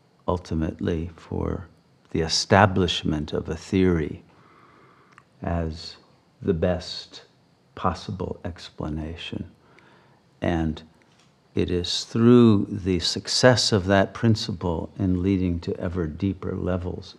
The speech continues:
of understanding and of technological development based upon the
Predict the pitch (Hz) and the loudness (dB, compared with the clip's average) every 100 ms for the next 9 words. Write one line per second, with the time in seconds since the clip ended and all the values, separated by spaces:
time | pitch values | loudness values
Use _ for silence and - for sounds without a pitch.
0 | - 82 80 82 78 - - 95 87 76 | -12 -6 -2 -2 -4 -8 -4 -2 -2 -4
1 | - - - - _ - _ _ _ - | -8 -16 -20 -20 _ -20 _ _ _ -20
2 | _ 92 90 87 - 82 - 82 85 90 | _ -6 -4 -6 -4 -4 -2 -2 0 0
3 | 87 - 82 92 87 87 73 87 87 90 | 0 -4 -6 -6 -4 -6 -2 -2 -2 -4
4 | 90 80 - 92 87 87 - - - - | -6 -8 -4 -4 -4 -6 -14 -14 -12 -10
5 | 85 80 87 - _ _ _ - 80 76 | -8 -8 -10 -20 _ _ _ -14 -8 -8